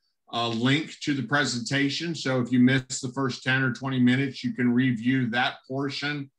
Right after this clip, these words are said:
uh, of the presentation and see what you missed. Uh, and then before, I do see we have some questions coming in, uh, right now. Before we answer the first question, I did wanna say something real quick about the covid protocols.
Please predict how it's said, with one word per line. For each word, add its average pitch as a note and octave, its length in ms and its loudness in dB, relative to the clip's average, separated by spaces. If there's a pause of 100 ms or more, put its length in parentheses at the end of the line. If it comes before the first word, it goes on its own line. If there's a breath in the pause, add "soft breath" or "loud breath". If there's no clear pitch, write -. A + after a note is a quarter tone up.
(320)
uh, B2 300 2
of C3 200 2
the C#3 80 0
presentation C3 920 0
and A#2+ 160 -2
see C3+ 160 -2
what C3 180 -2
you A#2+ 120 -2
missed. B2 560 -4 (500)
Uh, C#3 260 2
and D#3 140 2
then F3 120 0
before, F3 380 2
I D#3 100 2
do D#3+ 200 0
see E3+ 140 -4
we D3+ 100 -2
have D3+ 160 -4
some C#3 160 -6
questions D3+ 500 -4
coming D3 260 -4
in, C#3 320 2
uh, B2+ 440 0
right C#3 260 0
now. C#3 240 0
Before F3 320 -2
we G3 260 -4 (360)
answer D#3 340 -4
the C3 60 -6
first D#3 200 -2
question, C#3+ 360 -2
I B2+ 240 0
did G3+ 240 2
wanna D#3+ 240 -2
say D3 400 -2
something C3 400 -2
real C3 200 2
quick C3 280 -2
about A#2+ 260 -4
the - 80 -18 (100)
covid C3 320 0
protocols. - 680 -10